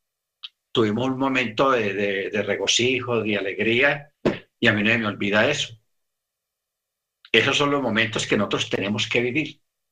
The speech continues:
Y en esos momentos y en esas circunstancias es cuando se manifiesta el Ruach.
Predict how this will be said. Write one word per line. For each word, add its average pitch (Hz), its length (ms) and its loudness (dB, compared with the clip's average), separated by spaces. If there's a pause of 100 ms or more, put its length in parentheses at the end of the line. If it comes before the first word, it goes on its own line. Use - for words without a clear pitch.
(1900)
Y 135 120 4
en 127 100 4
esos 170 280 4
momentos 175 760 0
y 127 80 0
en 113 100 2
esas 147 200 0
circunstancias 151 1000 0 (360)
es 120 180 6
cuando 135 320 2
se 120 160 2
manifiesta 107 800 0
el 98 180 -2
Ruach. 135 460 -2